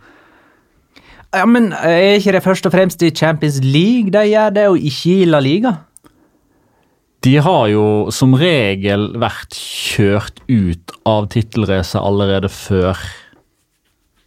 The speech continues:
Speaker 2: vårsesongen begynner, med unntak av det året de vant La Liga. Så enten så er de med for fullt og klarer å gå hele veien inn, eller,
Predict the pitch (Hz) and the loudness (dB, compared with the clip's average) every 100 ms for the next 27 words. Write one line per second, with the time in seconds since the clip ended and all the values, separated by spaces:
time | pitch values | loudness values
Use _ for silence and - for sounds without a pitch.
0 | _ _ _ _ _ _ 107 98 104 - | _ _ _ _ _ _ -4 0 0 0
1 | 117 95 87 90 104 87 120 - _ _ | -4 -4 -2 -2 0 0 -2 -4 _ _
2 | _ 110 104 92 107 95 95 98 92 92 | _ 0 0 0 -4 -2 -2 0 0 -2
3 | 90 90 92 90 90 87 82 - - - | -2 -2 -2 -2 -2 -2 -6 -12 -14 -6
4 | 87 85 95 107 _ _ _ _ _ _ | -4 -2 -4 -6 _ _ _ _ _ _
5 | - 120 110 127 156 127 120 113 113 123 | -4 -2 0 0 2 2 2 0 -2 0
6 | 123 - 117 117 117 110 107 104 104 101 | 0 0 0 0 0 0 0 0 0 0
7 | 98 113 135 127 110 98 | 0 0 0 0 0 0